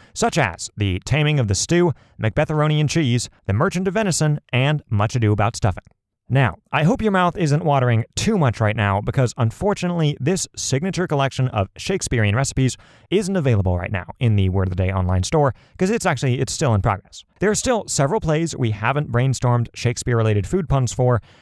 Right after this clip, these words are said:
and until we cover all thirty-seven of them, this is just not gonna hit shelves. I'm sorry. If you've got some ideas, feel free to write them to us at our email address, W O T D podcast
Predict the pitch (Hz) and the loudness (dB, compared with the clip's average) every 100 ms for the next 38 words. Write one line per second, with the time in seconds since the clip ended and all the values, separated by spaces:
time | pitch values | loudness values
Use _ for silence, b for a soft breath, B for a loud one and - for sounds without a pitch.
0 | - 147 143 - 147 254 240 180 143 127 | -4 -2 -2 -2 -2 0 0 0 0 0
1 | 120 120 127 113 101 95 208 175 139 131 | 0 0 -2 0 0 0 0 0 2 2
2 | - b 139 208 170 131 135 - 127 131 | 0 b -2 0 0 0 -2 0 2 2
3 | 117 123 104 104 98 - - 120 104 - | 2 4 4 4 -2 -4 -2 0 0 -4
4 | _ _ 90 123 143 135 - 117 120 196 | _ _ -2 0 2 0 2 2 2 2
5 | 165 - b - 165 202 180 202 190 170 | 0 -4 b -6 0 0 0 -2 2 2
6 | 220 185 92 85 - - 123 120 151 143 | 0 -2 -4 -4 -12 -2 0 2 2 2
7 | 135 127 127 - b b _ 101 110 123 | 2 2 0 -2 b b _ -2 0 0
8 | 131 139 135 143 175 127 120 131 | 0 0 0 2 0 2 0 -2